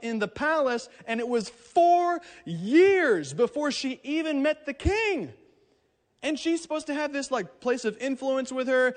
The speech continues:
and all that kind of good stuff. And, and, you know, she's, she's supposed to save the, the nation, but, like, none of that can even happen if she can't talk to the king. Like, what's the deal, God? You gotta hurry things up. Listen, write this down. God is at work despite inconvenient timelines.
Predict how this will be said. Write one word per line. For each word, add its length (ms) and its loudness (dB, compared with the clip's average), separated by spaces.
and 140 -6
all 200 0
that 160 -2
kind 140 -6
of 60 -6
good 140 -6
stuff. 360 -4
And, 260 -4
and, 120 -6
you 80 -2
know, 80 -2
she's, 280 -6
she's 160 -12
supposed 200 -10
to 60 -14
save 420 0
the, 140 -2
the 160 -4
nation, 440 -2
but, 180 -2
like, 160 -8
none 240 2
of 80 0
that 120 -4
can 120 -4
even 120 -2
happen 300 -4
if 80 -4
she 100 -8
can't 200 -4
talk 360 -4
to 120 -4
the 100 -6
king. 320 -8
Like, 140 -6
what's 220 -2
the 80 -10
deal, 280 0
God? 260 -4
You 60 -8
gotta 180 -2
hurry 220 -4
things 280 -6
up. 320 -4
Listen, 460 -6
write 420 -6
this 240 -6
down. 440 -6
God 380 0
is 160 -8
at 160 0
work 480 -4
despite 840 -6
inconvenient 800 -6
timelines. 880 -14